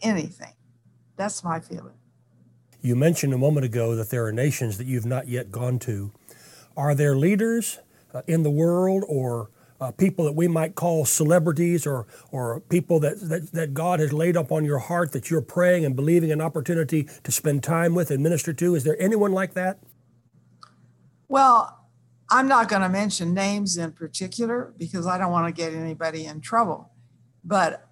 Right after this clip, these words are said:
Speaker 1: I have claimed favor with certain leaders of countries.
Speaker 2: Yes.
Speaker 1: And, you know, that's Saudi Arabia. I mean, I've claimed favor over that imam.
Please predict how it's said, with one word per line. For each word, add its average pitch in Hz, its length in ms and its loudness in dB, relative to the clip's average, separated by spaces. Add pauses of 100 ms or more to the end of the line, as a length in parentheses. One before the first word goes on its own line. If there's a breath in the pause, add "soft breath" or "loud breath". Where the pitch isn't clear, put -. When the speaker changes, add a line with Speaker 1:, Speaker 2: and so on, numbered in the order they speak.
(120)
Speaker 1:
I 226 240 2
have 185 220 -2
claimed 190 400 -2
favor 202 640 -4 (200)
with 165 180 -4
certain 175 460 -4
leaders 165 400 -6
of - 140 -20
countries. - 640 -6 (140)
Speaker 2:
Yes. 117 380 -4
Speaker 1:
And, 160 380 -4 (760)
you 226 140 0
know, 170 180 2
that's 254 340 0 (140)
Saudi 247 420 0
Arabia. 247 720 -2
I 196 100 -4
mean, 185 200 -2
I've 226 280 0
claimed 226 380 -6
favor 233 460 -4
over 151 200 -4
that 160 320 -6 (400)
imam. 165 540 0